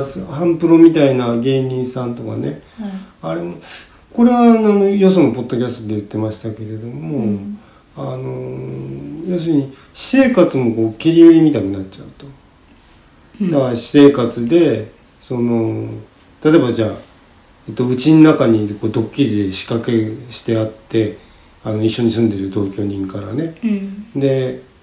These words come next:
Speaker 1: それはほら、あの、お笑いとしてですよ。
Speaker 2: はい。
Speaker 1: うん。で、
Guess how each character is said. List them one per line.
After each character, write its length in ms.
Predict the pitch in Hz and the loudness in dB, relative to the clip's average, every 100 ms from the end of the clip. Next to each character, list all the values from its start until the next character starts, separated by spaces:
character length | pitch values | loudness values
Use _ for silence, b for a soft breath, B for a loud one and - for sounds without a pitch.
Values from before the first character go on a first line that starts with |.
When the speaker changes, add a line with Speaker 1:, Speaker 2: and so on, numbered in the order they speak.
| - | -8
Speaker 1:
そ 140 | 196 202 | 2 6
れ 60 | |
は 80 | 208 | 8
ほ 60 | 180 | 8
ら、 80 | 151 | 4
あ 360 | - 175 165 | 0 -2 0
の、 260 | 151 143 139 | 4 6 6
お 80 | 160 | 8
笑 280 | 208 233 233 | 8 8 6
い 40 | |
と 100 | 226 | 4
し 80 | - | 0
て 80 | 233 | 0
で 120 | - | -2
す 140 | - | -6
よ。 140 | - 160 - - | -12 -12 -12 -8
Speaker 2:
は 140 | 214 | -6
い。 160 | 196 - | -6 -8
Speaker 1:
う 80 | 139 | -6
ん。 180 | 170 | -4
で、 260 | 185 180 - | -2 -2 -4